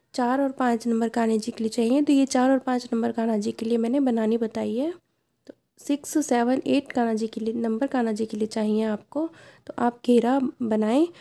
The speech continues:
और ये पफ इतने ही बनाएं। ये ट्वेल्व पफ हैं, ये ट्वेल्व पफ ही बनाएं आप। तो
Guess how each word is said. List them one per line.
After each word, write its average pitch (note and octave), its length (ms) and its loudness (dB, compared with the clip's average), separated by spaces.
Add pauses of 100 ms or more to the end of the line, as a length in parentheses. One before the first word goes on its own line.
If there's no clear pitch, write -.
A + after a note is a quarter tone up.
(240)
और A3+ 140 0
ये C4 180 2 (100)
पफ C#4+ 280 4 (200)
इतने B3+ 320 6
ही C4+ 160 10
बनाएं। A3+ 360 6 (1300)
ये A#3 100 0
ट्वेल्व A#3 440 2
पफ A#3+ 200 0
हैं, F4 120 6 (160)
ये B3 80 0
ट्वेल्व A3+ 300 -2
पफ A#3+ 160 0
ही B3 160 2
बनाएं A3+ 380 2
आप। E4 260 0 (1040)
तो - 60 -14